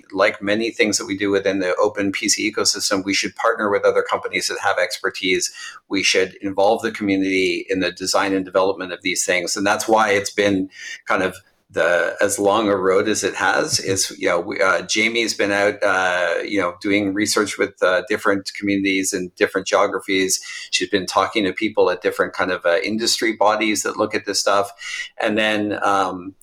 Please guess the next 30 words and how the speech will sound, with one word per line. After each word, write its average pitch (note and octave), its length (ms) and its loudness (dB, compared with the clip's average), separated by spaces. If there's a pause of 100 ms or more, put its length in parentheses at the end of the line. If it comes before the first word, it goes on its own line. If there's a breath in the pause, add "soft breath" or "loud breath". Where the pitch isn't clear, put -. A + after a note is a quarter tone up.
(100)
you A2 80 -2
know, F#2+ 120 0
when G2+ 220 0
we, G2 380 0
uh, F2 440 0
ended G#2+ 280 0
up G2+ 120 2
doing G#2 220 0
this, F#2+ 280 2
this F#2 200 -2
collaboration G2 720 2
with F#2+ 120 0
our, F2+ 240 2 (120)
our G2 160 0
friends F#2+ 260 0
at F2+ 80 -6
Spirit F#2 300 0
A F2+ 100 2
I, G#2 320 4
we F#2 140 -8
looked G2 240 -2
at G2 100 -10
kind G2+ 160 0
of F2 80 -8
what F#2 280 -2
they B2 200 2
had A#2+ 160 -4
been G2 160 -2
doing G2 480 0
in F#2 340 -2